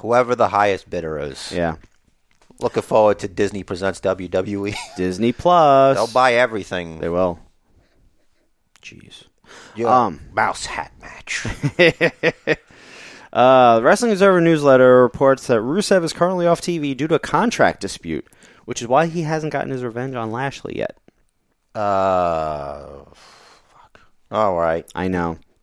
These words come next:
Speaker 1: Uh,
Speaker 2: That means that if, if he resolves the contract, which we want him to, because Rusev is very entertaining.
Speaker 1: And I don't want this to be all for nothing.
Speaker 2: Right.
Speaker 1: That's the worst.
Speaker 2: There's that,
Speaker 1: <laughs>
Speaker 2: and the whole,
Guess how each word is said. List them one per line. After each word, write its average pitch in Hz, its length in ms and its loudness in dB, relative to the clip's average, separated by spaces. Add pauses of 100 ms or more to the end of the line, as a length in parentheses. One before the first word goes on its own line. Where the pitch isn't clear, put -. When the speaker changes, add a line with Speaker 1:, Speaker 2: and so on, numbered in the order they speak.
(140)
Speaker 1:
Uh, 107 220 -4
Speaker 2:
That 160 180 4
means 185 380 4
that 147 220 4
if, 160 280 4
if 160 200 2
he 156 140 -2
resolves 147 460 2
the 156 60 -10
contract, 156 500 0
which 143 160 -4
we 131 60 0
want 151 260 2
him 143 80 -2
to, 131 140 -2
because 113 240 -4
Rusev 117 260 -2
is 107 120 -2
very 113 280 2
entertaining. 123 640 -4
Speaker 1:
And 113 100 0
I 135 60 2
don't 156 180 4
want 143 240 2
this 139 160 -2
to 131 80 -8
be 127 160 -6
all 127 140 4
for 127 140 -4
nothing. 113 540 -2
Speaker 2:
Right. 143 420 2
Speaker 1:
That's 156 280 2
the 143 120 -4
worst. 123 480 0
Speaker 2:
There's 107 260 2
that, 170 420 4 (280)
Speaker 1:
<laughs> - 40 -16
Speaker 2:
and 160 520 2
the 139 200 0
whole, 135 640 4